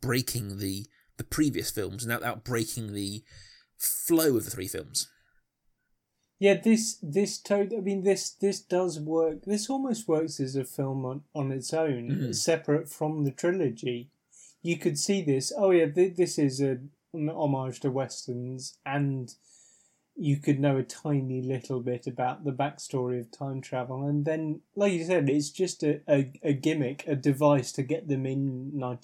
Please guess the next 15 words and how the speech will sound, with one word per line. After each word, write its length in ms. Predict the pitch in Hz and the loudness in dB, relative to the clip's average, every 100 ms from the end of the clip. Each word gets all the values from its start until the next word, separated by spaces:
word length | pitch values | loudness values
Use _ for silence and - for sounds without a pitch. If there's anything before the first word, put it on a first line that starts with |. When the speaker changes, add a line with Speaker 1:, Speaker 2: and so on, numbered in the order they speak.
| - | -6
Speaker 2:
in 340 | 147 127 127 151 | -2 -2 -4 -2
eighteen 300 | 120 135 123 | -4 -2 -4
eighty-five. 720 | 117 - 156 151 120 - _ _ | -4 -4 0 0 0 -6 _ _
Speaker 1:
Yes. 420 | 151 127 - - | -2 -2 -2 2
Speaker 2:
After 340 | 190 147 - 143 | 4 4 4 4
that, 400 | 165 139 135 - | 4 4 2 -6
the 240 | 143 156 | 2 2
film 380 | 147 160 151 147 | 4 4 4 4
works 560 | 160 151 127 - - - | 4 2 0 -8 -16 -8
on 140 | 143 139 | -2 -2
its 200 | 135 160 | -2 -2
own. 340 | 147 123 139 _ _ _ _ _ _ - - - - _ - | -2 -4 -12 _ _ _ _ _ _ -14 -12 -14 -20 _ 0
Speaker 1:
I, 80 | 135 117 | 0 0
I, 160 | - 107 - - | -4 -4 -4 -8
I 160 | 101 | -8